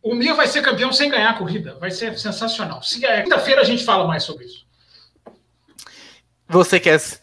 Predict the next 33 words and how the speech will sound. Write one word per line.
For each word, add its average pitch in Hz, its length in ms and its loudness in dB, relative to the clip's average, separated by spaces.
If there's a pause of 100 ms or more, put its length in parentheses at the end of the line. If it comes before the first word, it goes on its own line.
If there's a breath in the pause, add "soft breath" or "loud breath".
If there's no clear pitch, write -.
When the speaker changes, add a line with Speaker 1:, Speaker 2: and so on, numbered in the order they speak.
Speaker 2:
ouvir 147 340 2
esse 143 120 0
programa, 147 380 2
então, 147 360 2
sobre 139 300 2
o 127 60 2
Mir 139 360 2
ou 127 240 0
não 127 200 0
campeão 135 340 0
da 147 100 4
moto 151 240 4
G 175 140 2
P? 214 380 6
Entre - 340 0
pro 208 120 -8
grupo 156 280 -4
de 147 100 2
apoiadores, 135 680 0 (300 soft breath)
apoia 135 320 2
ponto 135 320 -2
se 131 360 -4 (200)
barra 123 460 4
café 113 280 -6
com - 100 -18
velocidade. 107 580 -10 (440 loud breath)
Mas 226 240 6
eu 233 60 -2
vou 254 100 4
começar 220 320 4
a 190 40 6
nossa 185 240 2
discussão, 165 680 -2